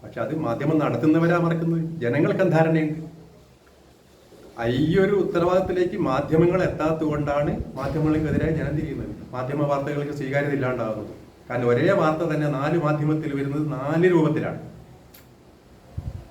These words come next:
പിന്നെ പെയ്ഡ് ന്യൂസുകൾ, ഈ രൂപത്തിലൊക്കെ മാധ്യമങ്ങൾ വിചാരണ ചെയ്യപ്പെടുക. ഇപ്പം നമുക്കറിയാം, ഈ കഴിഞ്ഞ ഈ ഇയാള് കമ്പി, അല്ല, ഇയാള് നമ്പിനാരായണന്റെ ഒരു പ്രയോഗം ഉണ്ടല്ലോ,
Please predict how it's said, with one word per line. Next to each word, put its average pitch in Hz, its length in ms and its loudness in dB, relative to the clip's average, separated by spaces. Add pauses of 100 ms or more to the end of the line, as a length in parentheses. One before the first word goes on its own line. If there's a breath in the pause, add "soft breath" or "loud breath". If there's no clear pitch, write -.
(140)
പിന്നെ 139 200 -4
പെയ്ഡ് 151 320 4
ന്യൂസുകൾ, 127 360 -2 (680)
ഈ 110 80 -2
രൂപത്തിലൊക്കെ 180 540 -4
മാധ്യമങ്ങൾ 175 540 0
വിചാരണ 151 380 4
ചെയ്യപ്പെടുക. 202 440 0 (640)
ഇപ്പം 120 180 -8
നമുക്കറിയാം, 160 560 -2 (400 loud breath)
ഈ 117 40 -10
കഴിഞ്ഞ 127 320 -2 (340)
ഈ - 20 -4 (1400)
ഇയാള് 120 220 0 (400)
കമ്പി, 131 180 -2
അല്ല, 143 280 0
ഇയാള് 131 280 -2 (920)
നമ്പിനാരായണന്റെ 160 800 2
ഒരു 156 140 2
പ്രയോഗം 156 360 0
ഉണ്ടല്ലോ, 98 260 -4